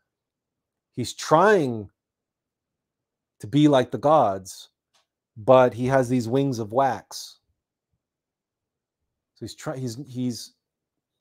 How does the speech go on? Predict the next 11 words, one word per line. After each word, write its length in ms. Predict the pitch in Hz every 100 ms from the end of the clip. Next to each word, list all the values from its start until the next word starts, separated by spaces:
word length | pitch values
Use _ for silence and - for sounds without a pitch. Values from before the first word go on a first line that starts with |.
| _ -
Prometheus 840 | 131 147 165 143 123 123 - - _ _ _ _ _ _ _ _ _ _ _ 135
doesn't 420 | 127 123 131 127 _ _ _ _ _ _ _ _ _ _ _ _ _ _ _ _ _ _ _ _ _ _ -
fully 380 | - 147 147
appreciate 520 | 139 139 139 - 127 117
or 60 |
fully 280 | - 135 139
comprehend, 880 | 131 127 123 120 127 123 104 104 113 _ _ _ _ _ _ _ _ _ _ _ _ _ _ _ _ _ _ _ _ _ _ _ -
and 160 | 117
he 220 | - 139
is 140 | 135
an 100 | 120